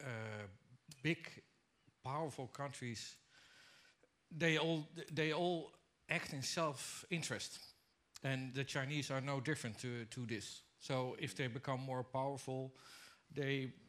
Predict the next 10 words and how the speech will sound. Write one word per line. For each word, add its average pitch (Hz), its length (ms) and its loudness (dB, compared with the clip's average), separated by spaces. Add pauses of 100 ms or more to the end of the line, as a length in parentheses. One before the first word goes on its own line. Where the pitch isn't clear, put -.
(220)
they 277 220 0
will 131 400 2 (480)
do 143 180 0
some 123 240 -4
things 117 400 -6
that 120 240 -4
are 107 320 -4 (540)
not 123 160 -4
so 104 200 -8
nice. 95 380 -8